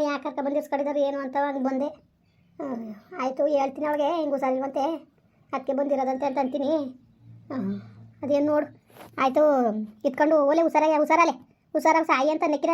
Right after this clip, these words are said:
ನೀನು ಸಾಯ್ತಾಳೆ ಅಂದ್ಬಿಟ್ಟು ಆಸೆನೂ ಇಲ್ಲ ನಮಗೆ. ಆಯ್ತಾ, ಒಂದು ಜೀವವ ಕಳೀಲಿ, ಹಾಳಾಲಿ ಅಂತ ನೆಕ್ಕಿರ ನಾನು. ಹ್ಮ್, ಇತ್ಕೊಂಡು ಮಕ್ಳು ತಾಯಿಯಾಗಿರು.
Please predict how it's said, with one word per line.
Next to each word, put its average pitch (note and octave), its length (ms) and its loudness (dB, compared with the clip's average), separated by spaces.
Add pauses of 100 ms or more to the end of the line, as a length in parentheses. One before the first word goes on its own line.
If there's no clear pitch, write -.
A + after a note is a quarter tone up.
ನೀನು D4+ 140 0
ಸಾಯ್ತಾಳೆ C4+ 360 0
ಅಂದ್ಬಿಟ್ಟು D4 300 -2
ಆಸೆನೂ B3+ 260 0
ಇಲ್ಲ D4 140 0
ನಮಗೆ. E4 240 2 (600)
ಆಯ್ತಾ, C4 220 0 (100)
ಒಂದು C4+ 140 2
ಜೀವವ C#4+ 260 4
ಕಳೀಲಿ, C#4+ 300 2 (100)
ಹಾಳಾಲಿ C#4 340 2
ಅಂತ C4+ 100 -2 (100)
ನೆಕ್ಕಿರ C4+ 260 0
ನಾನು. D#4+ 140 2 (680)
ಹ್ಮ್, A#3 200 -2 (160)
ಇತ್ಕೊಂಡು D4 320 2 (120)
ಮಕ್ಳು C#4 260 -2
ತಾಯಿಯಾಗಿರು. C#4+ 400 2